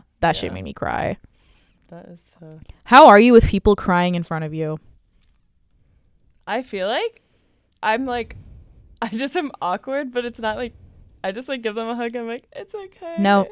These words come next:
Speaker 1: same. Like, I feel like
Speaker 2: I don't really know what to do.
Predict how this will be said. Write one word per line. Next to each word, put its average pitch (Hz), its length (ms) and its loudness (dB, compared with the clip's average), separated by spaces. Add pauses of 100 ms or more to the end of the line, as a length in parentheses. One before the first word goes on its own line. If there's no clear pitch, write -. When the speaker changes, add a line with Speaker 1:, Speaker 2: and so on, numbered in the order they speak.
Speaker 1:
same. 180 500 -8 (200)
Like, 202 180 -4
I 214 100 0
feel 208 220 -2
like 240 260 0 (420)
Speaker 2:
I - 80 -14
don't 226 100 -8
really 247 180 -4
know 226 120 -4
what 220 120 -6
to 208 80 -16
do. 175 600 -10